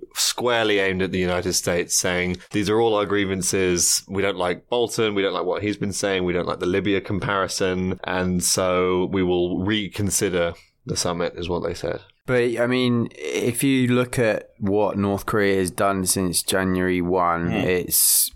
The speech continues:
Speaker 2: provided a lot of concessions unilaterally. It's given
Speaker 3: Right.
Speaker 2: a up,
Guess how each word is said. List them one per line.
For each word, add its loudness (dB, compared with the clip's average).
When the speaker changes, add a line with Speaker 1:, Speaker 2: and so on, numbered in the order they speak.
Speaker 2:
provided 2
a 2
lot 2
of -4
concessions -2
unilaterally. 0
It's -4
given 0
Speaker 3:
Right. 2
Speaker 2:
a 4
up, -6